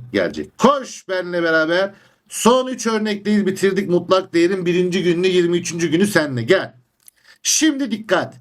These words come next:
X nasıl çıkmış? X diye. Eksiyle çarpılmış mı? Hayır. O zaman içerisi demek ki sıfırdan büyüktü. O zaman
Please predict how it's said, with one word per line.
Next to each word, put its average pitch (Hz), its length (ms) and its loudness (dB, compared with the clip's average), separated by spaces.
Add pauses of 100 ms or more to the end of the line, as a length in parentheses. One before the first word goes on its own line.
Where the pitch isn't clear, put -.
(480)
X 269 280 4
nasıl 254 240 -2
çıkmış? 220 500 -2
X - 320 -4
diye. 117 180 4
Eksiyle 175 460 0
çarpılmış 208 560 -2
mı? 208 80 -4
Hayır. 156 500 0
O 160 80 -2
zaman 170 220 -2
içerisi 160 600 0 (340)
demek 165 280 0
ki 185 80 -4
sıfırdan 160 560 0
büyüktü. 143 500 2 (280)
O 170 80 4
zaman 160 320 0